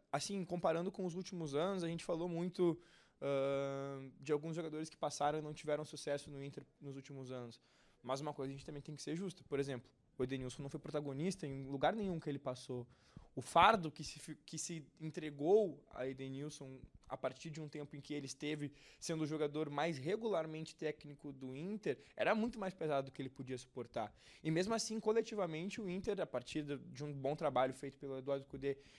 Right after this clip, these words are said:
e, como dito pelo Paulo Paixão, não, não tô falando nada, mas malandramente entendido pelo Abel pra dar prosseguimento e colocar a cara dele, o Inter quase foi campeão brasileiro. Ah, mas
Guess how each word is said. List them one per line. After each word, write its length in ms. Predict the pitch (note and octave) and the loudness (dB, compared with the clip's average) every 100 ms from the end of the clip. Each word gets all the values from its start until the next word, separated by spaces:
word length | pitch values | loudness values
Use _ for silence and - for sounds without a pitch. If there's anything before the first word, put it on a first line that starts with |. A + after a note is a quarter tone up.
| - - | -20 -8
e, 200 | C3+ C3 C3 - - - _ - - - - | -4 -4 -4 -8 -8 -8 _ -20 -16 -16 4
como 240 | F3 F#3+ | 6 6
dito 180 | E3+ E3 | 0 -2
pelo 160 | E3 D#3 | -2 2
Paulo 200 | D3 D3 | 2 4
Paixão, 500 | C3+ C3+ C3 B2 A#2+ A#2 | 2 2 2 2 -2 -4
não, 280 | B2 B2+ B2 | 0 0 0
não 200 | C3 B2 | -2 0
tô 160 | C3+ | -2
falando 300 | - C3+ C3+ | 2 2 2
nada, 240 | C3+ A#2+ A#2 | 4 4 4
mas 180 | A#2 B2 | 0 4
malandramente 840 | C#3 G3+ G3+ F3+ D#3 D#3 E3 E3 | 6 6 4 2 0 -2 -4 -4
entendido 480 | D#3+ D3+ C3 D#3 E3+ | -4 -4 -2 -2 0
pelo 200 | E3+ D3 | 6 6
Abel 320 | C3 C3 C3 | 8 8 8
pra 180 | - C3+ | 6 2
dar 200 | B2 C3 | 8 6
prosseguimento 600 | D#3 F3+ D#3 D3 C#3+ C3+ | 6 -2 -2 -2 -2 -4
e 20 | C3+ | -2
colocar 460 | C#3 B2+ - D3 | 0 2 6 4
a 40 | F3 | 6
cara 260 | C#3+ C3 | 4 4
dele, 220 | B2 D3 | 2 2
o 60 | D#3 | 2
Inter 180 | E3 E3 | 0 -2
quase 300 | E3+ F3 D#3+ | 2 0 0
foi 160 | - | -8
campeão 320 | C3 C3 C3+ B2+ | -8 -8 -6 -4
brasileiro. 480 | A#2+ A#2+ A#2 A2+ - - - - - - | -6 -4 -2 -2 -4 -20 -20 -18 -14 0
Ah, 520 | A#2+ B2 B2 B2 B2 | 4 6 6 2 -2
mas 440 | C#3 C3+ D3 - | 2 6 6 2